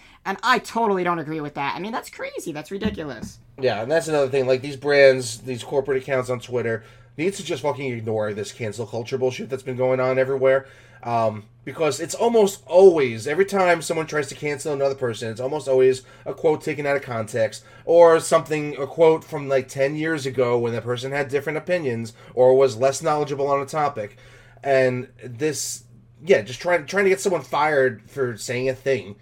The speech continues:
Speaker 2: Like, come on. This, this
Speaker 1: Yeah,
Speaker 2: is,
Speaker 1: I mean,
Speaker 2: this
Speaker 1: uh,
Speaker 2: is so stupid.
Speaker 1: Exactly. Exactly. And, uh, and obviously
Speaker 2: People
Speaker 1: this guy
Speaker 2: change.
Speaker 1: was in, w-, exactly. And obviously this guy's in the wrong. He shouldn't be doing that. That's not
Speaker 2: Mm-hmm.
Speaker 1: the way you go about it.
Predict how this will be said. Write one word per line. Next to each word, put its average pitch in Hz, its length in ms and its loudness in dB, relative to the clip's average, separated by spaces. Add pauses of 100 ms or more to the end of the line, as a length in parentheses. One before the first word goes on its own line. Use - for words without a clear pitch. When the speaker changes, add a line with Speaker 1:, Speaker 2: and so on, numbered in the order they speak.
(200)
Speaker 2:
Like, 120 180 -12
come 160 180 -12
on. - 180 -16 (580)
This, 165 180 -12
this 165 120 -8
Speaker 1:
Yeah, 123 100 -10
Speaker 2:
is, 180 80 -6
Speaker 1:
I - 40 -6
mean, 226 120 -6
Speaker 2:
this 208 100 -6
Speaker 1:
uh, - 40 -4
Speaker 2:
is 214 60 -8
so 220 160 -2
stupid. 151 300 -4
Speaker 1:
Exactly. - 500 -12 (440)
Exactly. 151 360 -8
And, - 80 -8
uh, 226 160 0
and 233 80 -2
obviously 240 460 4
Speaker 2:
People 175 100 -2
Speaker 1:
this 180 80 4
guy 165 100 4
Speaker 2:
change. 156 100 2
Speaker 1:
was 151 120 -6
in, 160 160 -6 (300)
w-, 170 200 -6
exactly. 180 440 -4
And 147 80 -4
obviously 233 280 0
this 165 100 -6
guy's 170 260 0
in 160 60 -4
the 151 100 -6
wrong. 147 360 -2
He 135 60 -8
shouldn't 143 240 -8
be 131 100 -8
doing 127 280 -10
that. 131 120 -8
That's 143 140 -8
not 175 120 -2
Speaker 2:
Mm-hmm. 170 80 -6
Speaker 1:
the 139 60 -8
way 131 120 -8
you 123 60 -10
go 120 140 -10
about 139 320 -4
it. 110 100 -16